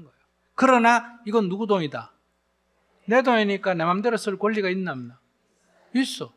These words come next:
그 주고 안 주고 그건 내 자유요. 안 주면 내가 막 속이 막 쓰리고 막 불쌍하고 이러면 줘야 되나 안 줘야 되나?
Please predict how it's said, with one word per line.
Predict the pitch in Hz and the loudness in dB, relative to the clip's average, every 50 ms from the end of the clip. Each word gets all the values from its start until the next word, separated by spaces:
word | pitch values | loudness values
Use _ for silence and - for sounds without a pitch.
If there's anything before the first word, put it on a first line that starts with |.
| _ _ _ _ _ _ _ _ _ _ _ | _ _ _ _ _ _ _ _ _ _ _
그 | - 247 | -10 -4
주고 | - - 320 359 392 | 2 4 6 8 8
안 | 339 294 233 226 | 8 8 6 4
주고 | 269 285 208 | 2 0 0
그건 | 226 220 208 | 0 0 0
내 | 156 147 147 | 0 -2 -2
자유요. | - 143 123 120 123 123 123 117 117 _ _ _ _ _ _ _ _ _ _ _ _ _ _ | -2 -4 -6 -6 -6 -8 -10 -12 -14 _ _ _ _ _ _ _ _ _ _ _ _ _ _
안 | - - 190 196 208 | 2 4 6 6 4
주면 | 185 208 302 320 311 302 285 262 233 - - - - _ _ _ _ _ _ _ _ - | 4 4 4 4 4 6 4 4 4 2 -2 -10 -20 _ _ _ _ _ _ _ _ -10
내가 | 156 165 175 185 185 | -8 -4 -2 0 0
막 | 170 160 151 - - | 0 -2 -4 -8 -10
속이 | - - - 180 175 160 165 170 | -14 -10 -6 -6 -6 -4 -6 -6
막 | 160 151 147 _ - | -8 -8 -10 _ -16
쓰리고 | - - 185 180 165 151 - 147 143 | -16 -14 -12 -12 -12 -12 -12 -14 -14
막 | 135 139 139 - | -12 -14 -16 -14
불쌍하고 | _ 175 165 - - 180 170 160 160 147 147 170 | _ -14 -12 -6 -6 -4 -4 -4 -6 -6 -6 -4
이러면 | 214 226 226 196 | -2 -2 -2 0
줘야 | - 165 175 185 185 | 2 2 2 4 4
되나 | 170 180 160 | 2 2 0
안 | 147 131 131 | 0 0 -2
줘야 | 131 135 127 123 | -2 -4 -4 -4
되나? | 127 123 117 120 | -6 -10 -12 -14